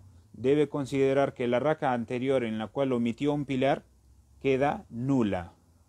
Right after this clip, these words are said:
y la raka, la raka que está realizando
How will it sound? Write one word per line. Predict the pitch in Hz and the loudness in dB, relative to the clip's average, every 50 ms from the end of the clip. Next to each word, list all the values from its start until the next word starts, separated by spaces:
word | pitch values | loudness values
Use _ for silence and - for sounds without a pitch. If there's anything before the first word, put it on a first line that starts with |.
| _ _ _ _ _ _ _ _ _ _ _ _ | _ _ _ _ _ _ _ _ _ _ _ _
y | - 117 113 | -4 -2 0
la | 113 113 110 | 2 2 2
raka, | 110 117 139 151 147 - 131 117 110 - _ _ _ _ _ _ _ _ _ _ _ _ _ _ _ _ _ _ _ _ _ _ _ _ _ _ _ _ _ _ _ _ _ _ _ - | 4 4 4 4 2 0 -4 -4 -6 -8 _ _ _ _ _ _ _ _ _ _ _ _ _ _ _ _ _ _ _ _ _ _ _ _ _ _ _ _ _ _ _ _ _ _ _ -10
la | - 107 110 110 | -4 0 0 2
raka | 113 131 143 147 - - 139 120 | 4 4 4 4 2 0 -2 -2
que | - 123 | -4 -8
está | 107 - - 143 | -8 -4 -2 -2
realizando | - 151 139 131 127 123 123 - - 147 151 165 175 202 240 - | 0 2 2 0 0 0 -2 -2 -2 -2 -2 -2 -2 -2 -2 -4